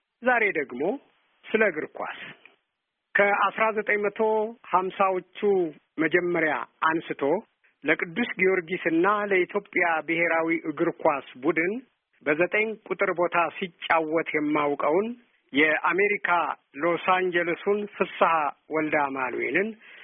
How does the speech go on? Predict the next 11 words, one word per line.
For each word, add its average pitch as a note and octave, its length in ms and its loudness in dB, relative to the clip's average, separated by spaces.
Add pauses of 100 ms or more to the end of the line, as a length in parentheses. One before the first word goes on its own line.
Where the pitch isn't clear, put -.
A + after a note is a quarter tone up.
(240)
በአንድ G#3 360 4
አጋጣሚ C#3 560 -2 (460)
አንድ F3+ 280 4
ቦታ C3+ 240 -2 (600)
ድንገት G3 300 0
አገኘሁት። - 540 -8 (760)
እንደ E3 220 2
አዲስ D#3+ 400 -2 (480)
ተዋወቅን። C3+ 600 0 (640)
የችግረኛ G3+ 1000 0 (360)
ወጣቶች F3 720 -2